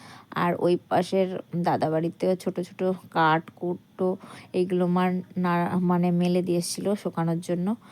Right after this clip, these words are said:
আর দেখো, এইদিকেও দুটো তিনটে লঙ্কা গাছ আছে, ওই দিক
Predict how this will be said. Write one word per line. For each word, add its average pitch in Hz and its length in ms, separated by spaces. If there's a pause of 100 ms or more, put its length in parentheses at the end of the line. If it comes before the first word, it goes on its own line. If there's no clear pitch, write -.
(260)
আর 175 240
দেখো, 170 360 (320)
এইদিকেও 185 460
দুটো 185 240
তিনটে 185 300
লঙ্কা 175 400
গাছ 170 200
আছে, 170 320
ওই 190 160
দিক - 160